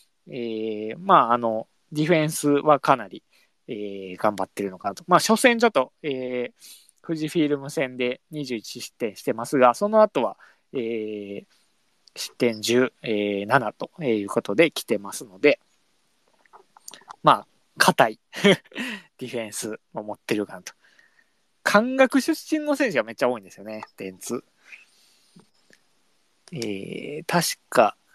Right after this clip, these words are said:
十人以上、関学出身の選手がいます。はい。まあ、その中でも、えーっと、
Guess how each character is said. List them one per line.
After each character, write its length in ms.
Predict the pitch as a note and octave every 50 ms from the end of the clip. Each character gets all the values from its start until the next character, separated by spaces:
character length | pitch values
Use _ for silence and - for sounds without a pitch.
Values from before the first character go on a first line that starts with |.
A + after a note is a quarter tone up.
| _ -
十 480 | D#3 B2 - C#3 D3 D#3 D#3+ D#3+ D#3+
人 300 | D#3 D3+ D3+ D3+ D3 C#3+
以 60 | C#3+ C3
上、 240 | A#2+ A2+ F2+ - _ _ _ _ _
関 220 | - - B2 A2+ G2+
学 220 | F#2+ F2 - G2
出 280 | - - - - - G#2+
身 40 | F#2
の 80 | F2
選 160 | - - F#2+ F#2
手 100 | - B2
が 100 | D#3+ C#3+
い 60 | G#2+
ま 160 | F2+ - -
す。 300 | - - - - - - - _ _ _ _ _ _ _ - -
は 140 | - -
い。 100 | - - - _ _ _ _ _ _ _ _ _ _ _ _ _ _ _
ま 80 | - D#3+
あ、 20 |
そ 140 | D#3 - G#3
の 80 | A3 A3
中 280 | A3 A3+ G#3 - F#3
で 120 | F3 G#3 G#3+
も、 300 | G3+ D3+ A#2+ A#2 A#2 - -
え 60 | D#3 C3 B2+ B2 A2+
ー 40 | -
っ 40 | _ _ _ -
と、 760 | B2+ A#2+ A#2 A#2 A#2 A#2 A#2 A2+ A2+ A2+ A2 A2 A2 A#2